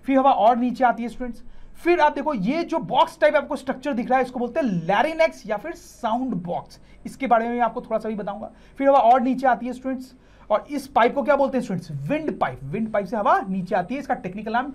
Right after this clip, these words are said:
ट्रैकिया भी होता है। फिर हवा नीचे आते आते लंग्स के अंदर जाती है। लंग्स के अंदर क्या होता है, मैं आपको बताऊंगा स्टूडेंट्स। अब देखो, यहाँ पे कुछ इंपॉर्टेंट चीजें एक एक करके देखते हैं।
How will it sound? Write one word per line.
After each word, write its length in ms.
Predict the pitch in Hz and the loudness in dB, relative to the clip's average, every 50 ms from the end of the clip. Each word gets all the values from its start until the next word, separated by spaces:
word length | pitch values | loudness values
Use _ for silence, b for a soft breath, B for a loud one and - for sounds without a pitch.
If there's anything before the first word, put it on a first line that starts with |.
| - - - | -14 -12 -8
ट्रैकिया 480 | 208 185 - - - 208 190 190 185 | -8 -8 -8 -10 -14 -8 -6 -6 -6
भी 300 | 196 190 214 269 320 330 B B B B B - | -4 -4 -4 -4 -4 -4 B B B B B -10
होता 200 | 165 - - - | -10 -10 -12 -16
है। 160 | - - - b b b b b b b b _ - | -20 -20 -20 b b b b b b b b _ -2
फिर 240 | - 339 392 381 - 226 - | 0 2 2 2 0 -2 -2
हवा 140 | 220 226 247 | 2 2 4
नीचे 280 | 240 240 233 190 - 254 | 2 2 0 0 2 2
आते 200 | 233 220 233 233 | 2 4 2 2
आते 180 | 220 - 311 339 | 0 0 0 -4
लंग्स 340 | 240 180 190 208 214 - - | -2 -2 -2 -4 -4 -6 -8
के 100 | - 202 | -8 -6
अंदर 300 | 185 185 277 359 392 - - - - 160 | 0 2 2 2 2 0 -6 -14 -18 -16
जाती 340 | 147 139 - - - - - | -16 -16 -16 -18 -20 -20 -20
है। 60 | - - 160 | -20 -12 -6
लंग्स 200 | 180 220 220 - | -4 -4 -4 -2
के 60 | 233 | -4
अंदर 160 | 214 202 214 | -2 -2 -4
क्या 140 | 220 - 220 | -2 0 0
होता 200 | 202 190 190 254 | 0 0 0 -2
है, 60 | 277 269 | -2 -2
मैं 60 | 226 | -4
आपको 240 | 165 - - 320 - | -6 -6 -8 -10 -10
बताऊंगा 380 | - - 127 143 131 127 127 | -10 -12 -12 -12 -14 -14 -18
स्टूडेंट्स। 260 | - - - - - _ _ - - b b b b b b b | -20 -20 -20 -20 -20 _ _ -20 -20 b b b b b b b
अब 140 | - 285 320 | 0 2 2
देखो, 220 | 254 - - - - - - - b b b b b b | 2 2 0 -4 -12 -18 -20 -20 b b b b b b
यहाँ 120 | 214 247 254 | 2 4 4
पे 60 | 339 | 4
कुछ 160 | 330 359 - | 4 2 2
इंपॉर्टेंट 500 | 294 320 311 320 311 277 262 370 370 330 - | 2 0 2 4 4 4 4 2 -2 0 0
चीजें 180 | 269 262 359 | 2 4 4
एक 320 | 440 466 415 - - - 302 | 4 4 2 -2 -6 -6 -4
एक 80 | 294 | -4
करके 200 | 277 - - 320 | -4 -6 -4 -4
देखते 320 | - 185 160 147 - - 139 | -6 -6 -8 -10 -12 -16 -18
हैं। 120 | - - | -18 -18